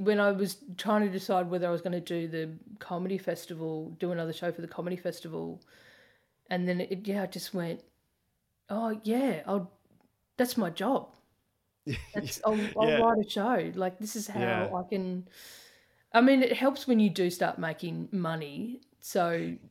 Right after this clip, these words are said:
Speaker 1: you know,
Speaker 2: Yeah.
Speaker 1: before that, it was just like, "Why am I doing this?" I'm, you know, I'd make, if I did the comedy festival after, you know, all the th-, things that you have to pay for, um,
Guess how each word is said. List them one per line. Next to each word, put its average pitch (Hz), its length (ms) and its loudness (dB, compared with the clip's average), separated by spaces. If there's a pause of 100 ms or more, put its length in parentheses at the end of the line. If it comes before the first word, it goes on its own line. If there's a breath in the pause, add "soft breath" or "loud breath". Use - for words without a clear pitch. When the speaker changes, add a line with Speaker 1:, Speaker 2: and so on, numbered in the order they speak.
Speaker 1:
you 185 140 2
know, 170 120 0
Speaker 2:
Yeah. 160 80 -6
Speaker 1:
before 196 400 4
that, 165 180 0
it 170 80 -4
was 175 160 -6
just 175 220 -8
like, 165 340 -4 (140)
"Why 208 240 -6
am 196 140 0
I 170 180 -6
doing 170 340 -8
this?" 170 220 -10
I'm, 175 400 -6 (680 loud breath)
you 185 160 0
know, 160 280 -4 (160)
I'd 185 200 2
make, 202 380 4
if 214 200 0
I 208 60 6
did 202 180 -2
the 196 60 2
comedy 175 340 -2
festival 180 460 0
after, 180 340 0
you 185 220 -2
know, 160 260 -2 (920 loud breath)
all 190 160 6
the 196 80 4
th-, 185 120 -8 (120)
things 214 200 4
that - 60 -4
you - 60 4
have 175 80 -4
to 185 80 -4
pay 180 300 2
for, 165 500 -2 (180)
um, 160 460 -4